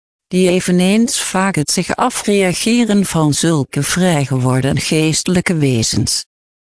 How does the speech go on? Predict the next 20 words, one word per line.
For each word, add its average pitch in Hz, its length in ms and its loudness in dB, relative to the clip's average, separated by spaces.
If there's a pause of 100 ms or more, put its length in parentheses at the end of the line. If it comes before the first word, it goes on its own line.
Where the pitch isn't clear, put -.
(360)
In 170 200 2
de 151 100 4
natuur, 170 580 2 (340)
in 147 180 2
de 151 140 0
wolken 170 460 0
of 156 220 0
in 147 160 2
de 143 80 2
lucht 156 500 -2
zijn. 120 420 -2 (760)
Zeer 202 520 0
vaak 180 500 -2
is - 260 -4
de 143 160 -2
oorzaak 165 720 0
de 156 100 -2
menselijke 165 760 2
wil 135 220 0
zelf, 147 500 -2